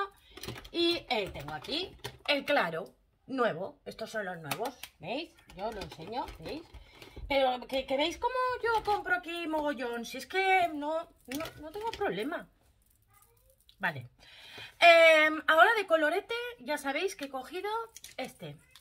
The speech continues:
¿Qué quieres, Luni? Mau, el cero, número, ahí, el cero uno,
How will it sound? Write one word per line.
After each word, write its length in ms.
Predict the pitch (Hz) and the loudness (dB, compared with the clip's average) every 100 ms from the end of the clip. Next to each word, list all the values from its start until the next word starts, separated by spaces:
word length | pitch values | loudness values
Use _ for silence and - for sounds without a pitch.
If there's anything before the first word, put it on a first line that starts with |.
| _ _ _ _ _ _ _ _ _ _ _ _ _ | _ _ _ _ _ _ _ _ _ _ _ _ _
¿Qué 280 | - 294 302 | -2 2 2
quieres, 680 | 285 262 262 262 269 269 262 | 0 0 2 2 2 2 0
Luni? 760 | 262 269 269 277 277 277 269 _ _ _ _ _ - - _ _ _ _ _ _ - - - - - | -4 -4 -4 0 0 0 -4 _ _ _ _ _ -20 -20 _ _ _ _ _ _ -20 -20 -20 -20 -2
Mau, 340 | 262 294 330 | 2 4 2
el 220 | 247 277 - | -2 -2 2
cero, 260 | 349 392 240 - - _ _ _ - - | 4 6 4 2 -12 _ _ _ -20 -10
número, 640 | 262 349 392 415 427 - _ _ _ | -2 2 2 2 0 -6 _ _ _
ahí, 300 | - 262 - _ _ - | -4 -4 -4 _ _ -10
el 100 | 269 | -4
cero 220 | 311 285 190 | 2 2 2
uno, 160 | 156 | -8